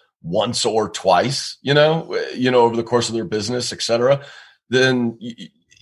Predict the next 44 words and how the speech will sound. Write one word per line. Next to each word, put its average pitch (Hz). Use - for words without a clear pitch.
you 143
pretend 135
like 113
there's 110
a 104
lot 110
of 95
things 110
that 101
are 90
common 104
knowledge, 90
whereas 95
a 95
lot 95
of 185
folks 87
just -
need 123
to 87
kinda 123
dumb 107
it -
down 107
or 147
forget 117
that 120
at 98
the 113
end 147
of 139
the 117
day, 113
sometimes 185
your 135
decision 143
makers, 104
you 127
know, 98
your 127
specialty 143
may 127
be 123
in 113